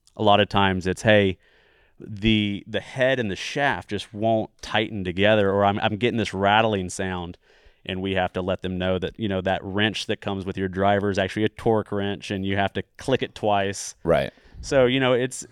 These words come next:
Speaker 1: some
Speaker 2: That's a scary thing, 'cause
Speaker 1: it
Speaker 2: that's
Speaker 1: is
Speaker 2: a
Speaker 1: a
Speaker 2: lot
Speaker 1: s-
Speaker 2: of force to click it in.
Speaker 1: It is, it is. And if you don't know that, you think you're about to break it or something. So it's,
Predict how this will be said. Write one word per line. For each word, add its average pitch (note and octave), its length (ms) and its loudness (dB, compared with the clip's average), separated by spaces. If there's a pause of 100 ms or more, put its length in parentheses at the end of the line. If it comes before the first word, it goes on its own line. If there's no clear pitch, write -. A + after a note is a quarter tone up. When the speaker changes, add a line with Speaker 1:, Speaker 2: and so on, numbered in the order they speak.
Speaker 1:
some - 160 2
Speaker 2:
That's C#3 160 8
a F3+ 80 2
scary F2 340 6
thing, E2 220 4
'cause D#3 100 2
Speaker 1:
it - 40 4
Speaker 2:
that's C3+ 100 10
Speaker 1:
is C#3+ 80 2
Speaker 2:
a - 20 8
Speaker 1:
a F#3 40 10
Speaker 2:
lot F#3+ 120 10
Speaker 1:
s- D#3+ 80 6
Speaker 2:
of - 60 -16
force C#3 260 6
to - 140 4
click F#2 240 6
it D#2+ 80 4
in. F2 200 4
Speaker 1:
It A#2+ 120 0
is, B2+ 180 0
it A2+ 300 0
is. G2+ 260 0
And G#2 100 -2
if G2+ 80 -4
you A2+ 80 0
don't A2 200 0
know C#3+ 180 2
that, G#2+ 140 2
you G#2+ 80 -4
think G#2+ 180 -4
you're G2+ 80 -2
about F#2+ 160 0
to F#2+ 60 -10
break G2 280 -2
it F#2 80 -4
or F2 60 -8
something. F2+ 340 -10
So F#2+ 220 -2
it's, G2 300 -4